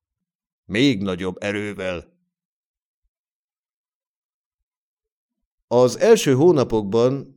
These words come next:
körülbelül decemberig a védelmet szervezte. Utasítások százait adta ki,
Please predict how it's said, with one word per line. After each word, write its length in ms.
körülbelül 560
decemberig 920
a 120
védelmet 600
szervezte. 840
Utasítások 920
százait 640
adta 420
ki, 400